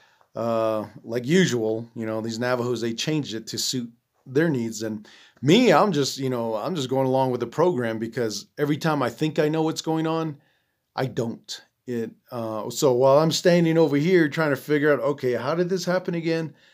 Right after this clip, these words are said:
They changed something, you know, on another, on another level, another section. And I'm like, "Oh shit, now I gotta learn what the hell they did over here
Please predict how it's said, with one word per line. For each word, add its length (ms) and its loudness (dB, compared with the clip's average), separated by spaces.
They 160 8
changed 380 4
something, 640 -2
you 120 -2
know, 200 -6
on 220 -4
another, 640 2
on 140 -6
another 320 0
level, 420 -4
another 300 0
section. 540 -4
And 100 -10
I'm 100 -6
like, 220 -10
"Oh 180 -2
shit, 360 -2
now 180 4
I 60 4
gotta 180 4
learn 220 0
what 160 -4
the 80 -2
hell 140 -2
they 120 -2
did 220 0
over 160 0
here 400 -2